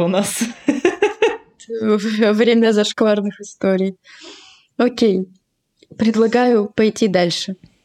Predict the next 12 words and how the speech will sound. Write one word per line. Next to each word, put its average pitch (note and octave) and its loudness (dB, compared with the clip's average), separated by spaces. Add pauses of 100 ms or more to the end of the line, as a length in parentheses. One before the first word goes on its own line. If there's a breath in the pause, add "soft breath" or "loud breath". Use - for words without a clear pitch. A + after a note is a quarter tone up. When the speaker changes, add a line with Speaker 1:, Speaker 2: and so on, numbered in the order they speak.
(540)
Speaker 1:
Да, F3+ 0 (140)
давай. F3+ 2 (3000)
Speaker 2:
Ой, G#3 0
ну, A#3+ 0
а A3 0
мы A#3+ 2
с - -10
тобой A3+ 0
прям G3+ -2
рядышком G#3+ -4
ходим. B3 0 (340 loud breath)
Осознанность. G#3 -2